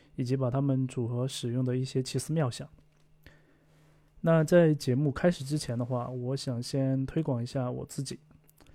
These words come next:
那 Robust 呢，已经做了四十多期了，在不同的平台上获得了非常不错的一个收听率。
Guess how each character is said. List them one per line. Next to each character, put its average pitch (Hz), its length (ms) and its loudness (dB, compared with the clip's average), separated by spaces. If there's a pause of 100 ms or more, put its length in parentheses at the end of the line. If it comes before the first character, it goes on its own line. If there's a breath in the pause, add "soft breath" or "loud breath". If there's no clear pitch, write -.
(380 soft breath)
那 131 260 0
Robust 147 480 0
呢， 123 240 -2
已 120 120 -4
经 131 280 -4
做 143 280 0
了 - 280 -4
四 - 220 -4
十 139 180 -6
多 - 140 -10
期 - 180 -12
了， - 140 -14
在 - 160 -8
不 165 160 -2
同 151 140 0
的 139 40 2
平 139 160 -4
台 143 140 -2
上 139 180 -4
获 143 160 -6
得 131 120 -2
了 127 80 -2
非 156 280 -4
常 131 460 -6
不 139 140 -10
错 165 200 -4
的 120 120 -4
一 123 40 -8
个 131 120 -4
收 139 180 -2
听 143 300 -2
率。 147 180 -4